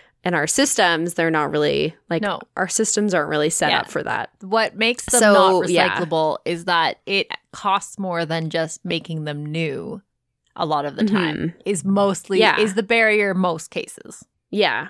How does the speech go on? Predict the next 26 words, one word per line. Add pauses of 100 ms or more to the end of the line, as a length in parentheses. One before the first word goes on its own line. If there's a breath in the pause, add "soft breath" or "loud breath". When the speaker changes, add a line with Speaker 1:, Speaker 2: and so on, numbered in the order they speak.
(120)
Speaker 1:
exactly.
Because
to
be
honest,
when
I
first
started,
like,
I
remember
being
like,
"I
hate
plastic.
Plastic
is
the
worst." (340 loud breath)
And (180)
actually,
like,
plastic
isn't